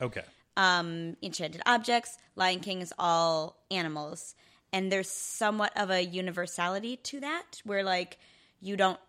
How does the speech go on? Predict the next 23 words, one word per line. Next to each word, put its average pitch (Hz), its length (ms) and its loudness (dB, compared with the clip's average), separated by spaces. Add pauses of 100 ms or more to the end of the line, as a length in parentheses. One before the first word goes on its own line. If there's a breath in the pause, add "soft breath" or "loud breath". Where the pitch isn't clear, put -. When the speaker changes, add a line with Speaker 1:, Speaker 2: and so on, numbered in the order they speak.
(160)
Speaker 2:
have 190 180 0
to 214 80 -6
have 202 260 -2
brown 208 260 0
hair 208 220 -4
like 202 300 -4
Belle 202 460 2
to, 196 120 -8
like, 165 420 -2 (480 soft breath)
get 175 260 2
one 180 160 -4
of 170 40 -2
these 165 200 -4
char-, 175 200 -4
like, 175 300 2 (160)
Lumiere 220 380 0
Cogsworth 190 720 0 (280 soft breath)
and 190 140 -4
Missus 185 220 -8
Potts, 175 360 2
I 185 120 0
guess 175 280 0
they 165 380 0